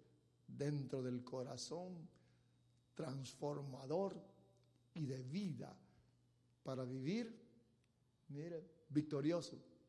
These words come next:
Victorioso. El maná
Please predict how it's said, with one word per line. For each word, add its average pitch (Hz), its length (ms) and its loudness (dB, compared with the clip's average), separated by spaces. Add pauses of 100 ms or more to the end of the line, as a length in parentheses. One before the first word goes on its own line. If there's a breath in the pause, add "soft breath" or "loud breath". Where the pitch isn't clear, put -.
(1400)
Victorioso. 156 600 -4 (2250)
El 180 220 8
maná 208 720 12